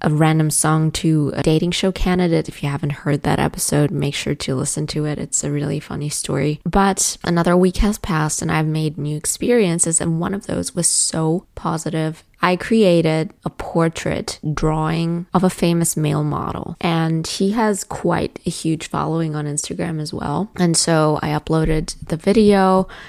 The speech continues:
and tagged him in it. You know, I wasn't expecting a lot. I thought, "He has such a huge following, he's never gonna see it, so what's the use?"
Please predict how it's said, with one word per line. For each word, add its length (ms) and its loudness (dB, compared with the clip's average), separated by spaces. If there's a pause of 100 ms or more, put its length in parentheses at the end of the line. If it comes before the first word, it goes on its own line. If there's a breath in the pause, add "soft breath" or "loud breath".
(420 loud breath)
and 320 2
tagged 380 0
him 160 2
in 100 2
it. 300 0
You 140 4
know, 80 4
I 100 2
wasn't 320 4
expecting 640 -2
a 80 -4
lot. 340 -4 (120)
I 80 2
thought, 320 0
"He 160 0
has 100 0
such 240 -4
a 60 -4
huge 260 -2
following, 400 -2
he's 140 -2
never 260 -2
gonna 180 -2
see 360 2
it, 260 0
so 540 0 (100)
what's 280 -2
the 100 -2
use?" 480 0